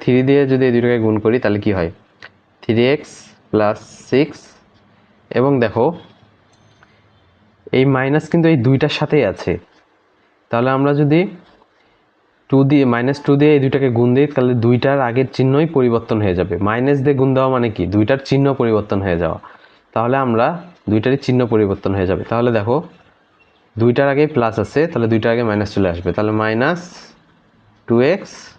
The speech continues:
মাইনাস তিন দুগুণ ছয়। তাহলে দেখো, এখানে প্লাস সিক্স, এখানে মাইনাস সিক্স, তাহলে এই দুইটা কাটা। আর থ্রি এক্স থেকে মাইনাস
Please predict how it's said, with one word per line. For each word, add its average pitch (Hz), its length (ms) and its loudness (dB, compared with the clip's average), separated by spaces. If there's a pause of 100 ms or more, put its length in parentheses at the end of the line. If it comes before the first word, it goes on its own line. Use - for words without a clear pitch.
(580)
মাইনাস 110 380 -2
তিন 113 140 0 (440)
দুগুণ 110 240 -2 (160)
ছয়। 87 220 -4 (920)
তাহলে 120 220 0
দেখো, 101 180 0
এখানে 123 240 0
প্লাস 123 240 0
সিক্স, 165 200 0
এখানে 127 220 0
মাইনাস 107 280 -2
সিক্স, 90 160 -4
তাহলে 101 160 0
এই 107 80 0
দুইটা 123 200 -2
কাটা। 85 220 -6 (1400)
আর 101 60 -4 (120)
থ্রি 123 200 2 (100)
এক্স 135 120 -10 (100)
থেকে 147 200 0 (180)
মাইনাস 113 240 0